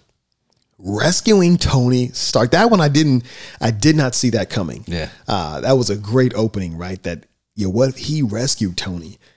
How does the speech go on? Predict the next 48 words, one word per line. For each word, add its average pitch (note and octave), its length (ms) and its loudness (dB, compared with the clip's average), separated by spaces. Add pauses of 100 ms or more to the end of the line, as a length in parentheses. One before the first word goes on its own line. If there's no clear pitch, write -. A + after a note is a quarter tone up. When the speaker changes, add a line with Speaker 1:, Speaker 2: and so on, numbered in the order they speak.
(240)
Speaker 1:
in F#2+ 160 -2
the E2 80 -6
desert, D#2+ 320 -10
which D#3 260 0
matches G3 380 0
up - 120 0
perfect A3 280 2
'cause B2+ 100 0
you D3+ 80 0
know D#3+ 240 0
he C3+ 160 0
was A#2 300 4 (100)
in A2+ 120 0
the C#3 60 2
military D3+ 640 0
and D#2+ 160 -10
Speaker 2:
Yeah. E2+ 300 -4
Speaker 1:
it, - 140 -18 (200)
like, - 180 -18 (240)
whoa. B2+ 580 -4 (560)
So D#3 160 4
it, D3+ 420 0
it's C3 80 0
gonna D#3+ 140 4
be D#3 40 4
very C#3+ 200 4
curious G#3+ 380 2
to B2 100 -2
see, G2 540 -2 (440)
does A2+ 140 -8
that A#2+ 160 2
mean C3 180 2
that A2 140 2
his A#2+ 160 2
dad A2 280 -2
never B2 220 -2
got A2+ 220 -4
killed? A3+ 420 -4 (300)
Did G#2+ 120 -6
T'Chaka A#2 460 -2
never A2 220 0
kill A#2+ 240 0
his A2 160 -2
dad A2 220 2
and A#2 100 -4
he A2 100 -2
actually G#2+ 280 -6
went, A#2 200 -4